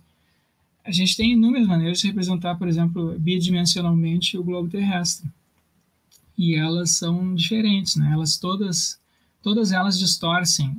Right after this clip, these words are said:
a, a, o, o planeta Terra de alguma maneira. Então, algumas distorcem, algumas desses, alguns desses mapas, é, distorcem a forma dos, dos países, dos continentes. Outros, é, distorcem o ta-,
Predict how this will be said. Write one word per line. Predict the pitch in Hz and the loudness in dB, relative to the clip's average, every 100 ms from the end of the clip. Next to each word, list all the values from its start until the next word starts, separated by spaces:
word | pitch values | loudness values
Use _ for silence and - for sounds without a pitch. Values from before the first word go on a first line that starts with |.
| 269 | -4
a, | 180 151 151 160 214 208 _ - | 0 0 0 -4 -8 -12 _ -8
a, | 208 | -2
o, | 165 156 156 160 - | 0 0 -2 -6 -10
o | 175 | -8
planeta | - 165 160 156 160 | -4 -2 -2 -2 -6
Terra | 160 156 | -2 0
de | 165 | 0
alguma | 165 170 165 | 0 2 2
maneira. | 165 156 156 156 151 _ _ - | 2 0 2 0 -2 _ _ -4
Então, | 170 | 0
algumas | 160 156 185 180 | 2 2 0 0
distorcem, | 165 - 165 165 - 165 | 0 0 -2 0 0 0
algumas | 151 170 165 | 0 2 2
desses, | 156 - 151 151 | 0 0 -2 -2
alguns | 160 165 170 | 0 2 2
desses | 170 170 151 | 0 0 0
mapas, | 151 160 170 160 147 - _ _ _ _ - | 0 0 -2 -2 -2 -6 _ _ _ _ -8
é, | 165 151 - 226 | -2 -2 -2 -2
distorcem | 160 170 - 160 160 151 - 156 | 0 0 -2 -2 -2 -2 -2 -2
a | 151 151 | -2 -2
forma | - 165 175 170 156 | -4 -2 0 0 0
dos, | 147 151 147 - 170 | -2 -2 -2 -4 -2
dos | 156 | -6
países, | - 165 180 196 170 160 151 | -4 -4 -2 -2 -2 -2 -4
dos | 160 147 | -8 -4
continentes. | 160 151 170 170 180 - - _ _ _ _ - | -4 -2 0 0 0 -4 -6 _ _ _ _ -10
Outros, | 170 170 175 165 151 - - 240 | -4 -4 -2 -2 0 0 -2 -2
é, | 165 160 156 160 | -2 0 0 0
distorcem | 165 - 160 156 - 165 | -2 -2 -2 -2 0 0
o | |
ta-, | 185 | -2